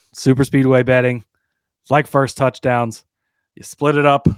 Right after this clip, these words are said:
however you wanna do it, four ways, five ways if you toss in the Corey LaJoie part. But here we go. Kyle Busch, twelve to one, almost hit him at Daytona.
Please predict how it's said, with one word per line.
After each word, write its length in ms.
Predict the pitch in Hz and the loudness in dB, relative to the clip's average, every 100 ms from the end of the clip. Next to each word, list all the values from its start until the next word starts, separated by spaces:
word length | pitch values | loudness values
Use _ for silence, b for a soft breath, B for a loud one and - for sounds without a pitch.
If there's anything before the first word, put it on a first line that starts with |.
| - _ _ | -8 _ _
however 240 | 120 123 123 | -8 -6 -6
you 140 | 120 | -6
wanna 160 | 117 110 | -6 -6
do 160 | 123 | -4
it, 120 | 123 | -4
four 260 | - 123 123 | -6 -2 -2
ways, 400 | 117 117 113 - _ | -2 -4 -8 -14 _
five 240 | - 110 104 | -8 -6 -6
ways 180 | 104 101 | -8 -10
if 60 | |
you 60 | 101 | -10
toss 240 | 101 101 | -8 -8
in 60 | 98 | -10
the 60 | |
Corey 200 | 98 104 | -6 -6
LaJoie 320 | 98 95 101 90 | -6 -8 -10 -8
part. 240 | 104 - _ | -12 -12 _
But 160 | 92 - b b b b b b | -16 -16 b b b b b b
here 140 | - 165 | -2 0
we 120 | 170 | 2
go. 320 | 156 123 98 _ _ _ _ _ _ - | 0 -2 -4 _ _ _ _ _ _ -2
Kyle 340 | 196 202 170 | 2 2 0
Busch, 480 | 131 131 131 - - _ _ | 0 -2 -2 -6 -20 _ _
twelve 320 | - 147 170 143 | -4 0 0 0
to 100 | 147 | -4
one, 460 | 139 139 135 135 - _ _ _ | -4 -4 -4 -8 -14 _ _ _
almost 540 | - 135 131 127 120 - | -6 0 0 0 -4 -6
hit 180 | 135 131 | -4 -2
him 120 | 123 | -2
at 120 | 123 | -4
Daytona. 680 | 123 123 - 170 180 180 | -4 -6 0 2 2 2